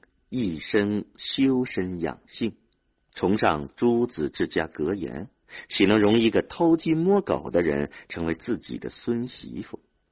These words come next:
他把养民叫到跟前儿，把养民严厉地训斥了一通，让孙子很快地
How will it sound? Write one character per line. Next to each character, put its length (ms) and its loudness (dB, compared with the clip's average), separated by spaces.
他 100 4
把 140 6
养 260 0
民 220 -4
叫 220 -2
到 100 -8
跟 260 -4
前 160 -10
儿， 220 -4
把 100 4
养 280 -6
民 360 -2
严 400 -2
厉 160 -2
地 100 -4
训 460 -4
斥 200 -6
了 100 -6
一 160 -8
通， 200 -10
让 140 2
孙 300 0
子 80 0
很 340 -4
快 280 2
地 160 -2